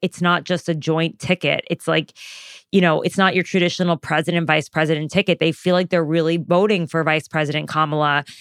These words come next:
as to be the president. And so looking at her more deeply and,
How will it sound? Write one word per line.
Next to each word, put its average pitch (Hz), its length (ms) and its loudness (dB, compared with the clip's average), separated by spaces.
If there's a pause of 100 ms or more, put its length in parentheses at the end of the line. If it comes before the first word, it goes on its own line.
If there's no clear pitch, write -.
(160)
as 160 220 2
to 175 100 -8
be 185 120 2
the 160 120 2
president. 175 560 2
And 170 180 0
so 175 420 2 (400)
looking 233 240 2
at 214 80 2
her 226 80 2
more 214 180 2
deeply 185 400 0
and, 185 340 2